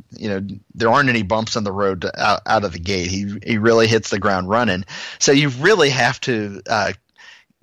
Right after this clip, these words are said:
commend Wayne Krivsky for making that deal and recognizing, uh, you know, that n-, not just that the talent was there, but that it was ready, um,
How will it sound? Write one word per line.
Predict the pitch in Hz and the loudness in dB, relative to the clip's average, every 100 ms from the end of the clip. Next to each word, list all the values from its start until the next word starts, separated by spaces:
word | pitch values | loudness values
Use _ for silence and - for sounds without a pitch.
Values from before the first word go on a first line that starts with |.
| - | -6
commend | 143 131 127 143 123 110 101 | -4 0 2 2 0 -6 -12
Wayne | 98 113 135 | -8 -6 -4
Krivsky | 123 131 127 - 117 104 | -4 0 0 -2 -6 -6
for | 113 | -4
making | 104 120 143 131 | 0 0 0 -2
that | 110 98 73 | -2 -4 -6
deal | 104 98 92 | -4 -4 -4
and | 95 | -2
recognizing, | 107 139 127 98 104 104 101 98 95 - - - - | -2 0 -4 -4 -2 -2 -2 -6 -8 -10 -20 -10 -2
uh, | 104 90 80 - - _ _ - | 0 0 -2 -8 -20 _ _ -10
you | 117 110 | -4 -2
know, | 98 | -2
that | 98 - | -4 -4
n-, | 123 110 | -6 -6
not | - 123 139 | -4 0 2
just | 139 143 - | 2 -2 0
that | 123 | -4
the | 113 | -4
talent | 101 135 131 123 | -2 0 2 0
was | 104 107 95 | -4 -10 -6
there, | 104 95 92 | -4 -2 -2
but | 101 101 - - - | -4 -4 -8 -12 -2
that | 117 | 0
it | 113 | 0
was | 113 107 87 | -2 -4 -4
ready, | 92 113 92 67 - - _ - | 0 0 0 -8 -18 -20 _ -6
um, | 104 87 76 87 | -2 -2 -4 -8